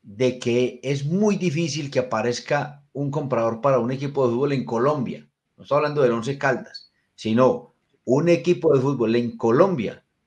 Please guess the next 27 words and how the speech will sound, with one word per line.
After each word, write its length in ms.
cada 320
vez 180
se 80
ratifica 560
más. 480
Parece 480
ser 240
que 120
es 80
otra, 300
otra 400
laraca 640
por 220
ahí, 220
"Hágale 440
que 160
yo 120
le 160
hago, 340
hágale 460
que 120
yo 200
tengo, 340
venga, 400
muéstreme, 640
yo 140
vi", 320